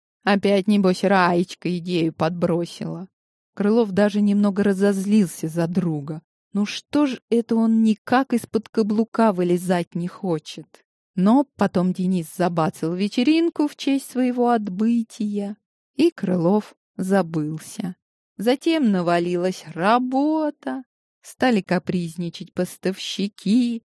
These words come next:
чем-то были недовольны клиенты, приходилось крутиться белкой. Опомнился он только через месяц,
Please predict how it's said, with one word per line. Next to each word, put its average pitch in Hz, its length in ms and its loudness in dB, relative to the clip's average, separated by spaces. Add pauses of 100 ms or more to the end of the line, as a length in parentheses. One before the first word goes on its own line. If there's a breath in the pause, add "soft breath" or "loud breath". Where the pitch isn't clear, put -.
(160)
чем-то 240 260 -2
были 233 220 2
недовольны 202 640 2
клиенты, 233 1200 -2 (340)
приходилось 196 640 2
крутиться 185 540 -4
белкой. 160 760 -2 (720 soft breath)
Опомнился 233 800 2
он 196 160 2
только 254 500 0
через 208 440 0
месяц, 165 880 -6